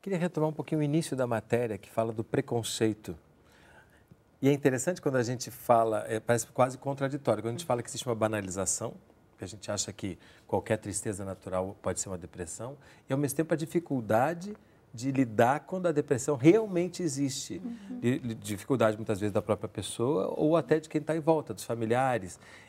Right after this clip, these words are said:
Speaker 1: E aí vem aquelas coisas que você falou, né, da, "Ah, mas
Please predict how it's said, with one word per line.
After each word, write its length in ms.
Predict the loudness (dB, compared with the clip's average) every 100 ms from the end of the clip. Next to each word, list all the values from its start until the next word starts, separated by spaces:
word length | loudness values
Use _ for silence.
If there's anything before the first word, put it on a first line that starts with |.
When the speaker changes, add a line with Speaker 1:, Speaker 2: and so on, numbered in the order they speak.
| -2
Speaker 1:
E 100 | 0
aí 60 |
vem 120 | 2 0
aquelas 300 | 2 -2 0
coisas 180 | -4
que 80 | -2
você 80 | -4
falou, 340 | -2 0 0
né, 140 | 0 0
da, 180 | 0 0 -4 -20 -20 2
"Ah, 160 | 2
mas 440 | 2 -4 -8 -10